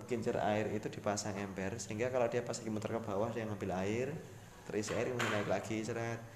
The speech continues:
sampai atas, ya, kemudian, wah, disuntak. Jenenge ini kan nguntak, nyuntak, toh. Kemudian ngambil lagi, terus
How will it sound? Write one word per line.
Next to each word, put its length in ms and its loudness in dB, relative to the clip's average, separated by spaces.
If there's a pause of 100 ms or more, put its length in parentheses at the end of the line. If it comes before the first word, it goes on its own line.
(140)
sampai 320 0
atas, 240 2
ya, 80 2
kemudian, 480 -2 (800)
wah, 160 -6
disuntak. 640 0 (880)
Jenenge 320 0
ini 80 0
kan 160 4
nguntak, 320 0
nyuntak, 320 -2
toh. 80 -6 (560)
Kemudian 320 -4
ngambil 160 0
lagi, 480 -2
terus 480 -6